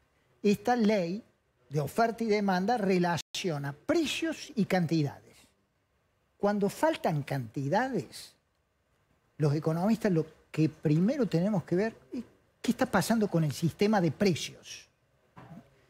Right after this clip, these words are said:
Es un desbarajuste el sistema de precios del petróleo y los combustibles.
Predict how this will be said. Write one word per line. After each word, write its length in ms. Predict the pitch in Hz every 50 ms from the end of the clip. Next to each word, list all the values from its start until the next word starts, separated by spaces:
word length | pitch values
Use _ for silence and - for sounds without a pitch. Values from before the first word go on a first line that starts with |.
| _ _ _ _ _ _ _ _ _ _ _ _ _ _ _ - - - _ _ _ _ _ _ _
Es 260 | 220 165 160 - -
un 180 | 190 165 170 170
desbarajuste 1160 | 180 170 143 - _ - - - 170 165 165 160 160 - - - 269 208 - - - - 143
el 100 | 107 -
sistema 540 | - - 147 131 - - 180 170 170 156 139
de 100 | 135 123
precios 800 | - _ 170 185 180 - - - 170 160 160 147 - - - - _ _ _ _ _ _ _ _ _ _
del 140 | - 170 160
petróleo 440 | - 165 160 - - 196 214 226 240
y 20 | 202
los 140 | 165 131 -
combustibles. 680 | - 147 147 143 139 - - - 131 113 110 - -